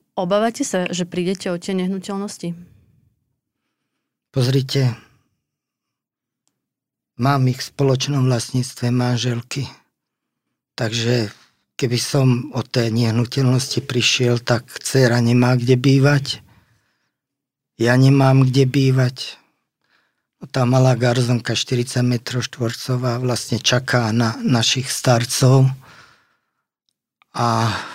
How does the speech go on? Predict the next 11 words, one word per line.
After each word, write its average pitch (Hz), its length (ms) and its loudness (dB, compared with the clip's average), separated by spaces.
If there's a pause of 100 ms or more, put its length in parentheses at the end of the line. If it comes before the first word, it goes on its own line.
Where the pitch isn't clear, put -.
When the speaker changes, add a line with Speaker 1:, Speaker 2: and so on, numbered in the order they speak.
(180)
Speaker 2:
tá 123 160 0
vinica 117 480 -4
je 113 320 -10
rodinná 110 640 -6
záležitosť, 113 800 -6
ktorú 117 180 -8
sme 127 300 -8
postupne - 560 -8
zveľaďovali 113 960 -6
a 113 80 -16
podobne. 117 560 -2